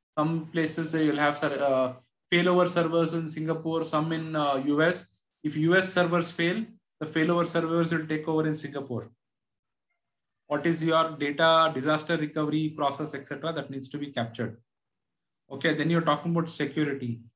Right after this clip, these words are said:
What kind of data encryption? What kind of standards? All that must be called out in security.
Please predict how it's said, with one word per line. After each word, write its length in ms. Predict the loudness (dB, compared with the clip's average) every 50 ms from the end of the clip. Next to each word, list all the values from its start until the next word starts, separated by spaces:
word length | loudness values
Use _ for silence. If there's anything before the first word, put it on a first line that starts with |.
| _ _ _ _
What 220 | 0 0 0 0
kind 160 | 0 2 2 2
of 140 | 2 0
data 200 | 0 -2 0 2
encryption? 600 | 2 0 0 -2 -4 -6 -8 -8 -8 -8 -6 -2
What 200 | -2 -2 -2 -2 -2
kind 140 | -2 -2 -2
of 100 | -2 -4
standards? 720 | -4 -2 -2 -2 -2 -2 -2 -2 -2 -2 -4 -8 -16 _ _ _ _ _
All 160 | 2 4 4 4
that 220 | 4 2 2 0
must 240 | 0 0 -2 -2 -6
be 80 | -4
called 280 | -2 0 0 2 2 0
out 140 | -2 -2 -2
in 80 | -4
security. 640 | -4 -4 -6 -4 -2 -2 -2 -2 -2 -4 -6 -10